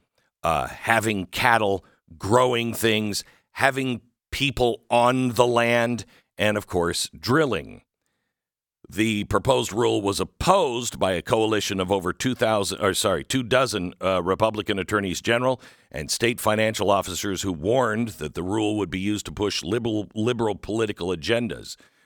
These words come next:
Republicans also said that so foreign entities would be able to purchase and control what happens on public lands and private lands by designating it an N A C. It's Marlo Oaks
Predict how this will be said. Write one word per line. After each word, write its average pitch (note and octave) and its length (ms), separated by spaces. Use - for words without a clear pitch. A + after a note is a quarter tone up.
Republicans G2+ 560
also G2 240
said G#2 240
that - 160
so G#2+ 220
foreign G#2+ 360
entities F2 540
would F#2 120
be F#2 120
able F#2 140
to E2+ 80
purchase F#2+ 400
and E2 120
control F#2+ 340
what F2+ 160
happens F2+ 480
on D2 160
public G2+ 420
lands F#2+ 380
and G#2+ 280
private A#2+ 340
lands C#2 400
by C#2+ 200
designating F#2 720
it F2 200
an F#2+ 220
N D#2+ 280
A D2 200
C. C#2+ 540
It's F#2+ 280
Marlo C3+ 560
Oaks - 540